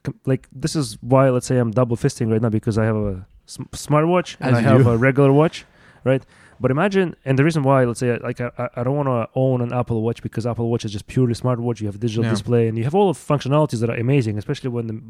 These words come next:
Speaker 1: we talked about, like, the, the medicine, uh, aspect of it,
Speaker 2: Yeah.
Speaker 1: right? Re-, reading your heart rate, potentially reading other vitals, um, in the future. It's amazing. I think that's something that we should kind of invest our time and money in, and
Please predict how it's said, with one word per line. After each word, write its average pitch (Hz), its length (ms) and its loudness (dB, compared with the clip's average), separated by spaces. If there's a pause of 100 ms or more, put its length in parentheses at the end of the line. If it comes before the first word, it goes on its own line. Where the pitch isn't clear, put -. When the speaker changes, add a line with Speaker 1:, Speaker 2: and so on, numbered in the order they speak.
(120)
Speaker 1:
we 123 80 -8
talked 131 220 -6
about, 120 260 -2
like, 110 160 -10
the, 110 240 -12 (560)
the 117 100 0
medicine, 131 440 2 (160)
uh, 113 180 -8
aspect 110 380 -6
of 107 80 -4
it, 113 60 -2
Speaker 2:
Yeah. 117 100 -2
Speaker 1:
right? 123 160 -6
Re-, 110 320 -6
reading 123 420 0
your 113 260 4 (200)
heart 147 240 2
rate, 139 300 2 (280)
potentially 120 640 -6
reading 117 260 -4
other 117 240 0
vitals, 117 540 -2 (180)
um, 113 300 -6
in 113 80 -4
the 113 40 -6
future. 127 380 -2 (680)
It's - 160 -4
amazing. 123 360 2
I 107 60 -2
think 113 220 -6
that's 117 160 -4
something 117 240 -8
that 113 140 -6 (140)
we 117 140 -6
should 113 200 -4
kind 110 140 -4
of 101 220 -10
invest 117 400 -4
our 113 100 -2
time 113 200 -6
and 107 80 -6
money 131 240 -4
in, 131 120 -4
and 107 260 -8